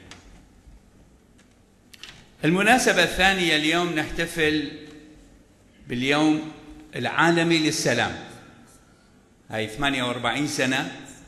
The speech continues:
تقرر أن يكون اليوم الأول من السنة يوم السلام العالمي.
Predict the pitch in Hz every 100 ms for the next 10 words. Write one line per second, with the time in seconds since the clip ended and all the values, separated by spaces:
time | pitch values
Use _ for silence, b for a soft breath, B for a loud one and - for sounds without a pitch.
0 | - - - - _ _ _ _ - 120
1 | - 160 151 135 135 135 135 135 175 151
2 | - - - 139 175 180 151 175 175 147
3 | 135 131 127 127 - 135 127 127 - -
4 | - - - - - - - _ - 147
5 | 139 123 - 127 123 117 - - - -
6 | 120 110 107 107 98 98